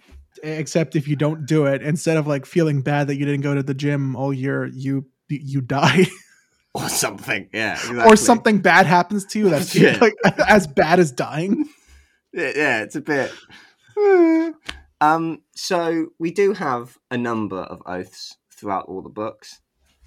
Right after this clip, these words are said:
Speaker 2: And here are they are now. So, <laughs> um, the first oath we hear about is the Pact of the Big Three, of course. Everyone knows that one.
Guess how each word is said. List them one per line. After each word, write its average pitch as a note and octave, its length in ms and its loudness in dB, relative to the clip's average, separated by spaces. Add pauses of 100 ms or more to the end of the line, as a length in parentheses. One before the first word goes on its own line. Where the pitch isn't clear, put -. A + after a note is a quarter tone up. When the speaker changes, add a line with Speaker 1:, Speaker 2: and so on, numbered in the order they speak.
(360)
Speaker 2:
And C3+ 180 2
here F#3 300 0
are G#2+ 60 2
they G2+ 280 0 (140)
are C3 120 4
now. C#3 260 2
So, D3+ 380 4 (180)
<laughs> - 180 -20
um, D#3+ 520 -4 (300)
the D#3 80 -6
first F3 340 -2
oath F3 180 -4
we F3 80 -4
hear F3 140 -4
about F#3+ 380 -4
is - 80 -20
the - 60 -14
Pact - 300 -2
of A#2 40 -12
the G#2 60 -12
Big A2 200 -8
Three, C3+ 320 -8
of - 100 -20
course. A2+ 320 -8
Everyone G#2 260 -8
knows G2+ 140 -8
that D#2+ 140 -8
one. A#2 200 -10